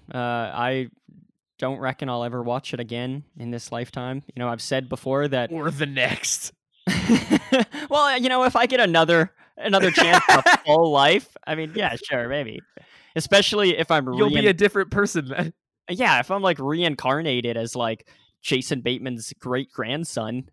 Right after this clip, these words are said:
Speaker 2: As a
Speaker 1: I'm gonna,
Speaker 2: wolf
Speaker 1: I'm,
Speaker 2: man.
Speaker 1: I'm gonna watch Teen Wolf too. Um, but all in all, yeah, I would say both Teen Wolf movies are,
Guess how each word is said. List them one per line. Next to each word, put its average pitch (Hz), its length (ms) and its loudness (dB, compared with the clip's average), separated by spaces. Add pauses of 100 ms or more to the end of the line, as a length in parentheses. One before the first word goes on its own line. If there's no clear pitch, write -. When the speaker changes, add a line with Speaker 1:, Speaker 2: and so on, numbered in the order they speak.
(140)
Speaker 2:
As 180 120 0
a 175 40 4
Speaker 1:
I'm - 20 2
gonna, 160 100 0
Speaker 2:
wolf 196 200 0
Speaker 1:
I'm, 151 80 2
Speaker 2:
man. 127 180 -6
Speaker 1:
I'm 156 80 -6
gonna 165 180 4
watch 143 300 4
Teen 135 240 -8
Wolf 120 220 -2
too. 127 320 -4 (1080)
Um, 135 600 2
but 151 280 2 (580)
all 170 220 8
in 151 60 2
all, 143 280 6
yeah, 131 160 4
I 123 40 4
would 123 120 -2
say 131 220 0
both 131 420 -2
Teen 123 240 -6
Wolf 117 260 -8
movies 113 400 -10
are, 110 420 -12